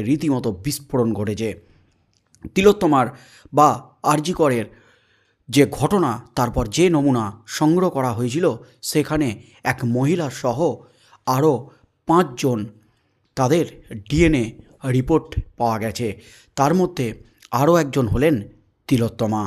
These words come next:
অর্থাৎ সেখানে উপস্থিত ছিলেন তিলোত্তমাকে নিয়ে মোট সাতজন, এমনই কিন্তু বিস্ফোরক দাবি করা হয়েছে। তার মধ্যেই কিন্তু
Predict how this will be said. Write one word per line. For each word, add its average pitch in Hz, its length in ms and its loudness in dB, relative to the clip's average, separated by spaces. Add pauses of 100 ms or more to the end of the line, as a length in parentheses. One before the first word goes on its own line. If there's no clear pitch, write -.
(680)
অর্থাৎ 165 280 -4 (260)
সেখানে 123 300 -4 (140)
উপস্থিত 196 440 -4
ছিলেন 123 220 0 (160)
তিলোত্তমাকে 131 560 -4 (100)
নিয়ে 135 160 2 (500)
মোট 151 200 2 (580)
সাতজন, 110 480 -2 (380)
এমনই 139 260 2
কিন্তু 113 160 -4 (100)
বিস্ফোরক 139 500 -2
দাবি 110 220 -4
করা 107 180 -2
হয়েছে। 107 240 -6 (360)
তার 240 180 4 (120)
মধ্যেই 180 440 0
কিন্তু 208 220 0